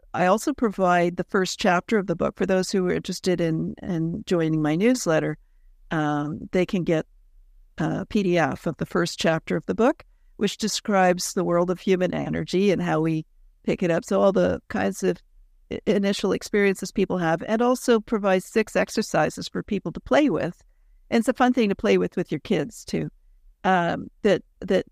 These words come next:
allow you to sort of explore and play with your own energy senses and awareness. Say, "Oh, okay," I, and, and expand them. And, uh, also on the website, there are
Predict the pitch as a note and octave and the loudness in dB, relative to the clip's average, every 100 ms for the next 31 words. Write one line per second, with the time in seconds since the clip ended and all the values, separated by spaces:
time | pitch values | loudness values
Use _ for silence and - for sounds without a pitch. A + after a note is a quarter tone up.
0 | _ _ _ - F#3+ F#3 F#3 F#3 F3+ - | _ _ _ 0 2 4 4 4 0 -4
1 | - G3+ F3 F3+ - G3+ F3+ E3+ - F3 | -2 -2 0 -4 -4 0 0 0 0 0
2 | E3 E3 D#3 _ F#3 F3 G3+ A#3 G3 D3+ | 0 -2 -4 _ -2 -2 0 0 0 -2
3 | - - - - - - - - D3+ D3+ | -4 -8 -6 -6 -6 -8 -10 -6 -6 -6
4 | - E3+ E3+ F3+ D#3+ - - A#3+ C4+ C4 | -8 -4 -2 -2 -6 -6 -4 -2 0 0
5 | A3 C4 - - E3 - - - _ - | 0 -2 0 -2 -2 -6 -12 -20 _ -18
6 | - F#3 F3+ E3+ - F3+ F3+ - B3 C#4 | -2 0 0 -4 -6 -4 -4 0 2 2
7 | A#3 - - _ _ _ A3+ G#3+ G3+ G3+ | 2 -6 -14 _ _ _ 0 2 4 0
8 | - - G3 F#3 F#3+ G3+ G#3 A#3 G3+ G3 | -4 -6 -2 0 2 0 0 2 4 4
9 | F#3 F#3 - G3 F3+ - F3 E3 E3 E3 | 2 2 0 2 2 2 0 0 -2 -6